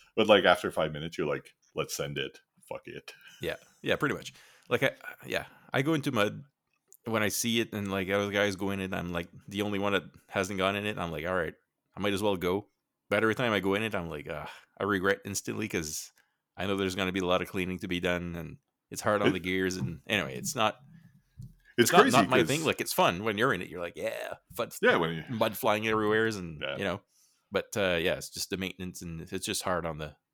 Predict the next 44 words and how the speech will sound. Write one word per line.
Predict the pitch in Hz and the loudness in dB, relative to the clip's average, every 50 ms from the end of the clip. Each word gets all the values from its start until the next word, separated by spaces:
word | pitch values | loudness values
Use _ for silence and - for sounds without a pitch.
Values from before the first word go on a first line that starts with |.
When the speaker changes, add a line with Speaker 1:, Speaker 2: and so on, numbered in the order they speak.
| _ _ - | _ _ 2
Speaker 2:
hard | 139 143 127 | 2 2 2
on | 117 107 | 0 -2
the | 92 | -4
stuff. | - - 90 87 85 - - - _ _ _ _ _ - | -4 -4 -4 -4 -4 -6 -12 -18 _ _ _ _ _ -6
Speaker 1:
It's | 104 - | -6 -2
crazy. | - - 117 120 156 120 | 2 2 2 4 2 2
I | 92 | 0
think | - 147 160 | 0 0 2
my | 151 110 90 | 2 2 2
B | 80 107 107 | 2 2 2
R | 101 85 | 4 2
X | 78 - - - | 2 0 -4 -8
one | 110 120 147 131 | -8 -6 -6 -8
still | - - 107 107 | -6 -6 -4 -2
has | 110 98 85 - | -2 -2 -4 -4
mud, | 78 82 92 107 110 - | -4 -2 -2 -2 0 0
like, | 98 82 82 | -2 0 0
inside | 87 85 82 104 98 98 | -2 -2 0 0 0 0
the | 90 | 0
body. | 78 - 85 120 156 143 120 - - | 0 0 0 0 -2 -6 -10 -8 -4
There's | - 95 87 80 | -2 -2 -2 -2
just, | - - - - _ | -6 -12 -14 -10 _
I | - 69 69 | -6 -6 -4
never | 67 67 69 71 71 | -6 -6 -8 -8 -8
clean | - - 76 78 95 110 | -10 -10 -10 -10 -10 -10
it. | 110 - _ - | -14 -16 _ -10
It's | - - - - | -10 -10 -10 -12
just, | - - _ _ _ _ | -18 -20 _ _ _ _
yeah, | - 71 - - _ - | -8 -8 -8 -10 _ -14
it's | 78 71 - - - _ | -14 -12 -12 -16 -14 _
mud | - 73 80 80 76 | -8 -4 -4 -4 -4
that's | 76 78 76 - - | -6 -8 -10 -8 -8
there. | 80 82 107 110 104 - | -8 -8 -8 -10 -4 0
The | 101 101 | 4 4
outside | 117 117 - 92 78 73 | 4 4 4 0 0 0
looks | 76 73 - | -4 -6 -6
fine, | - 87 110 139 139 - _ _ | -8 -8 -8 -8 -12 -18 _ _
but | - 82 78 - | -4 -4 -4 -2
the | - 85 82 | -4 -2 -2
inside | 90 90 - 98 90 87 | -2 0 0 2 2 2
of | 82 76 | 0 -2
the | 80 | -2
body | 67 76 78 90 104 104 85 | -2 0 0 0 0 -2 -2
is, | 76 71 67 - | -2 -4 -6 -10